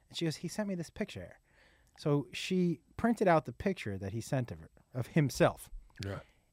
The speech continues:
Speaker 1: And it was a photoshopped picture of Johnny Depp from Twenty-one Jump Street.
Speaker 2: Oh my God.
Speaker 1: Now, she doesn't know that Johnny Depp.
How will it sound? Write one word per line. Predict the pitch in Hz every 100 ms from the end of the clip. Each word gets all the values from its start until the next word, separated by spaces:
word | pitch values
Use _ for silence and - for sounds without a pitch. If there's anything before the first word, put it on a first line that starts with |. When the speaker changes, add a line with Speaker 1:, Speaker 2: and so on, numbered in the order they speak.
| _ -
Speaker 1:
And | 160
it | 160 165
was | 160 135 -
a | 165 160 151
photoshopped | - 202 202 226 - - 143 143 - -
picture | - 170 - 110 101 - _ _ _ _
of | 131 135
Johnny | 139 160 170
Depp | 143 147 135
from | - 123
Twenty-one | - 135 123 113
Jump | 117 107
Street. | - - _ _ _ _ _ _ _ -
Speaker 2:
Oh | 104 104
my | 82 78 -
God. | 98 98 190
Speaker 1:
Now, |
she | 180 - 302
doesn't | 349 349 285
know | 208 190
that | 160 143
Johnny | 156 127 117
Depp. | 120